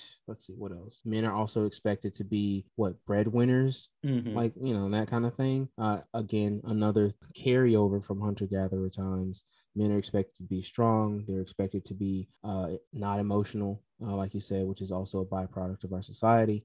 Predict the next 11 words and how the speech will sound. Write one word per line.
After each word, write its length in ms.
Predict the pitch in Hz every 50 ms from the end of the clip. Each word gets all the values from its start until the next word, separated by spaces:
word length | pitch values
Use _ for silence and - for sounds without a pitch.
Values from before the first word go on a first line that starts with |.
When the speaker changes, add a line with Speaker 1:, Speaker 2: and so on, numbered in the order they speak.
| _ _ _
Speaker 1:
um, 480 | 101 82 78 73 69 69 69 71 90 - _ _ _
'cause 180 | - 101 95
it's 220 | 92 92 95 - - _ _ -
most, 280 | 104 104 101 - - - - -
our 220 | 117 123 127 120
society 500 | 107 101 - - 92 92 92 90 92 101 107
is 100 | 98 98
mostly 260 | 101 98 95 - 98
male-driven. 640 | 92 92 92 90 87 - 95 98 98 107 107 104 104 - _ - -
Um, 300 | 101 98 98 98 95 92
and 320 | - 107 107 107 104 101